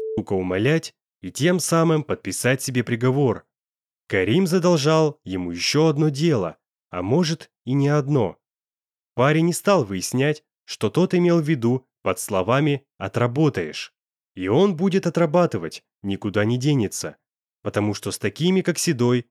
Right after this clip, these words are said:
не шутят. Если не ответишь за свой базар, спросит жестко. И не факт, что близких это не коснется. Именно поэтому Карим отправил Настю домой.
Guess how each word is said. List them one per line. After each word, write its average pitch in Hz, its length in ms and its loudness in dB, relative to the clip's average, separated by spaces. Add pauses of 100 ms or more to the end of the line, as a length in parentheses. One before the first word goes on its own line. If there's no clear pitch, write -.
не 104 140 -2
шутят. 123 560 -6 (800)
Если 131 460 0
не 180 140 4
ответишь 131 380 0
за 113 100 -2
свой 101 240 0
базар, 110 480 0 (240)
спросит 95 540 -6
жестко. 113 560 -2 (720)
И 110 120 -4
не 87 160 -6
факт, 160 460 -4 (160)
что - 240 -8
близких 160 520 -2
это 131 380 0 (100)
не 101 160 -2
коснется. 127 760 -2 (880)
Именно 98 380 0
поэтому 165 540 0
Карим 151 340 2
отправил 90 400 -2
Настю 117 420 -2
домой. 127 500 0